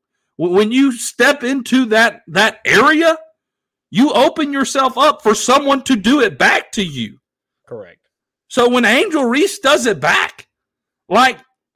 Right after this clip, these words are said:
Speaker 1: you should
Speaker 2: You
Speaker 1: not
Speaker 2: open
Speaker 1: be
Speaker 2: up
Speaker 1: like,
Speaker 2: that,
Speaker 1: which,
Speaker 2: yeah.
Speaker 1: which I think Caitlin Clark handled it well. I think the whole media, like, people in media personalities and social media is really where it went disarray. Like, like, Caitlin
Speaker 2: Right.
Speaker 1: Clark, I don't think handled it bad,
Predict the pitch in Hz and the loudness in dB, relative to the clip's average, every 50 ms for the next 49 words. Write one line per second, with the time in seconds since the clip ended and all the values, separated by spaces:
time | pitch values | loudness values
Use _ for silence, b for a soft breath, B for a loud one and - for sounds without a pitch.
0 | _ _ _ _ _ _ _ _ _ _ _ _ _ _ - 175 233 277 262 - | _ _ _ _ _ _ _ _ _ _ _ _ _ _ -6 -2 0 0 0 0
1 | - 330 349 - - 302 302 - 240 269 277 277 262 214 180 190 214 - - 226 | 2 0 0 2 2 2 2 2 0 -2 -4 -4 -4 -2 0 0 0 0 0 -4
2 | 240 240 - - - _ _ _ _ - 185 196 - 262 302 294 302 294 233 - | -4 -6 -6 -12 -20 _ _ _ _ -2 0 0 2 2 2 2 0 -4 -4 0
3 | - 240 214 190 190 170 - 196 175 139 - 185 180 175 156 135 127 123 - 127 | 0 0 0 0 -2 -4 -2 -2 -2 -2 -2 -4 -4 -4 -2 -2 -2 -4 -2 -2
4 | 127 131 120 98 - - _ _ - 190 247 247 254 269 233 196 - _ _ _ | -4 -4 -4 -4 -8 -12 _ _ 0 0 0 0 0 -4 -6 -6 -8 _ _ _
5 | _ _ _ _ _ _ _ _ _ _ _ 156 151 160 214 226 202 180 165 165 | _ _ _ _ _ _ _ _ _ _ _ -4 -2 2 4 4 4 2 0 -2
6 | 170 196 208 226 214 175 127 110 104 101 - - _ _ _ _ _ _ _ _ | 0 2 2 2 2 0 -2 -4 -6 -8 -14 -20 _ _ _ _ _ _ _ _
7 | _ _ _ _ _ _ 151 151 151 139 127 - _ _ _ _ - 214 247 240 | _ _ _ _ _ _ 2 2 2 2 0 -4 _ _ _ _ -2 -2 -2 0
8 | 240 226 214 208 196 180 - - 113 _ _ _ 156 165 196 233 247 240 220 214 | 2 2 2 2 2 0 -2 -10 -20 _ _ _ -4 0 2 2 2 2 0 0
9 | - 226 220 214 - 214 208 202 202 202 202 196 190 190 185 170 - - 135 - | 0 0 -2 0 -2 -2 -2 0 2 2 2 2 2 0 -2 -4 -8 -10 -10 -6
10 | - 214 208 208 208 - 202 190 185 180 180 170 170 160 156 151 147 b b b | -2 0 2 2 2 0 -2 -2 0 0 0 0 -2 -2 -2 -2 -4 b b b
11 | b b b b b - 156 156 135 131 147 165 196 202 196 165 147 147 147 139 | b b b b b -4 -4 -2 -2 -4 0 2 4 4 6 4 4 2 2 0
12 | 135 120 135 135 127 131 143 139 - 131 117 110 101 95 120 117 120 - - 123 | 0 -2 -4 -6 -4 -4 -6 -4 -4 -4 -2 -2 -4 -2 -4 -6 -6 -4 -6 -8
13 | 117 - - 240 226 226 190 135 139 165 143 135 - 135 123 123 120 - 123 120 | -8 -6 -4 -4 -4 -4 -4 -4 -2 0 0 0 -2 -4 -6 -8 -6 -8 -10 -10
14 | - 131 135 131 123 113 110 110 113 110 107 95 - - _ | -8 -10 -8 -8 -6 -6 -8 -6 -4 -4 -6 -6 -6 -12 _